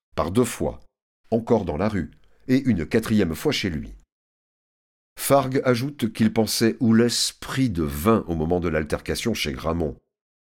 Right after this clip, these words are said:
et on lui a rapporté qu'il avait le même soir tremper une chemise du sieur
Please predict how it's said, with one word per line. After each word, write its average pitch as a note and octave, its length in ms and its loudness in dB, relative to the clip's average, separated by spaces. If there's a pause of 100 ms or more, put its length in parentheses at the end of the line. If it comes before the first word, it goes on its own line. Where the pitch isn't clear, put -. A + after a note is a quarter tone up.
(240)
et F#2 160 -4
on D3 140 0
lui F3 200 0
a D#3+ 80 0
rapporté G#2+ 800 -2 (120)
qu'il B2+ 180 4
avait A2 380 4
le A2 220 4
même C#3 300 0
soir A2+ 640 -2 (180)
tremper C3+ 460 2
une G2 180 2
chemise A#2 480 2
du F2 140 -2
sieur - 420 -2